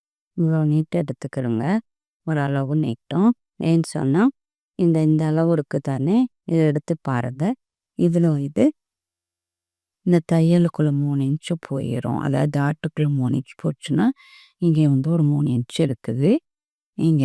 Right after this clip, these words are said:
வந்து இம்போது இந்த அளவு நம்ம எடுத்துக்கிறோம். இருக்கிற துணியை எடுத்துட்டு இது நமக்கு தேவையை நம்ம ஃபைனலா தச்சு முடிச்ச பிறகு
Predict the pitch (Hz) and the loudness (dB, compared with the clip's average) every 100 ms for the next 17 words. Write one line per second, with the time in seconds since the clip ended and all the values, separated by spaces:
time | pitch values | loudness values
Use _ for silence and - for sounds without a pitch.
0 | 123 117 113 180 269 - _ _ _ _ | 0 -2 -2 0 0 -2 _ _ _ _
1 | _ _ 147 131 123 127 123 160 254 - | _ _ -2 -2 -2 -6 -4 -2 -2 -4
2 | _ _ _ _ _ - 185 175 160 151 | _ _ _ _ _ 2 4 4 2 0
3 | 147 196 190 160 147 - 151 - 127 123 | 2 2 4 2 -2 -6 -8 -8 -8 -6
4 | 120 214 277 _ _ _ - 160 - 147 | 0 0 0 _ _ _ -6 -4 -2 -4
5 | 143 127 117 110 - 214 262 _ _ _ | -2 -4 -4 -4 -2 0 -2 _ _ _
6 | 156 151 151 151 - - 185 330 - _ | -4 -4 -4 -6 -8 -4 -2 -2 -6 _
7 | _ _ _ - 175 190 175 160 156 _ | _ _ _ -4 2 4 4 2 -2 _
8 | 165 175 165 156 131 175 208 165 - 151 | 0 2 2 0 0 2 2 2 0 0
9 | 147 170 175 180 196 160 - - 165 147 | 2 4 4 4 0 -4 -6 -2 0 0
10 | - 160 147 139 127 - | -2 -4 -4 -4 -4 0